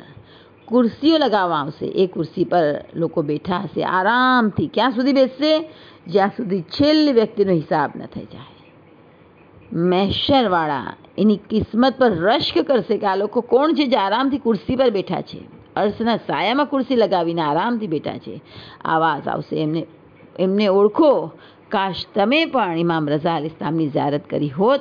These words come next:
તો તમને પણ આ મકામ." હમ. એકવાર મારિફતની સાથે ઇમામ રઝા અલ ઇસ્લામની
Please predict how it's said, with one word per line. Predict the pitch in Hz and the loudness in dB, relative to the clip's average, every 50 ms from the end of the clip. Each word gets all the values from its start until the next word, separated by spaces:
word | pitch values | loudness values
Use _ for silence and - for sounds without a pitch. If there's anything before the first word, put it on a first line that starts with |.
| - - | -2 -4
તો | 190 | -6
તમને | 175 - 156 147 151 151 143 | -4 -4 -2 -4 -2 -4 -4
પણ | - - 139 | -4 -4 -6
આ | 127 | -4
મકામ." | 139 135 135 - - 185 180 180 165 359 339 - - - - - - - - _ - - - - - - - - - | -6 -8 -8 -4 -4 -2 -2 -2 -2 -4 -6 -10 -16 -20 -20 -20 -20 -20 -20 _ -20 -20 -20 -20 -20 -20 -20 -14 -12
હમ. | - - - - - - 170 - - - - - - - - - - - - - - | -12 -10 -10 -12 -14 -14 -14 -16 -16 -18 -20 -20 -20 -20 -20 -20 -20 -20 -6 0 2
એકવાર | 214 254 285 311 320 320 320 262 240 220 196 180 165 | 2 4 4 2 2 0 0 -2 -2 -2 -2 -2 -4
મારિફતની | 160 160 160 156 151 170 160 - 220 220 - 214 175 | -4 -4 -4 -2 -4 -4 -4 -4 -6 -4 -2 -2 -2
સાથે | 175 196 170 160 170 | -2 -2 -4 -2 -2
ઇમામ | 165 151 151 151 143 | -2 -2 -2 -2 -2
રઝા | 139 151 143 147 160 156 | -2 -2 -2 -2 -4 -4
અલ | 143 143 | -4 -4
ઇસ્લામની | 156 151 - 151 139 139 143 143 143 143 135 - 143 143 - | -6 -8 -6 -6 -6 -4 -4 -4 -2 -4 -4 -4 -6 -8 -10